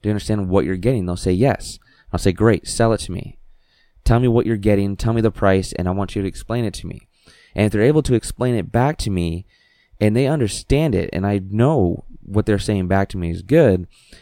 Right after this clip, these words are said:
then I know I did my job and they understand what they're getting into. So that way, a year down the line, they're like, "Whoa, I didn't expect this.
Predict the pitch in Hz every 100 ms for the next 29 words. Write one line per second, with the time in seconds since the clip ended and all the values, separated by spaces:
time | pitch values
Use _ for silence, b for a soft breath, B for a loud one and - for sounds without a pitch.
0 | b - 131 127 123 127 123 113 107 107
1 | 104 101 95 95 95 87 98 104 - 107
2 | 98 98 95 90 92 92 101 110 - 92
3 | 85 85 b b b - 107 104 101 98
4 | 92 87 - _ _ _ _ - 107 123
5 | 110 101 98 117 117 98 95 110 107 104
6 | 101 92 87 - - 90 - 107 104 -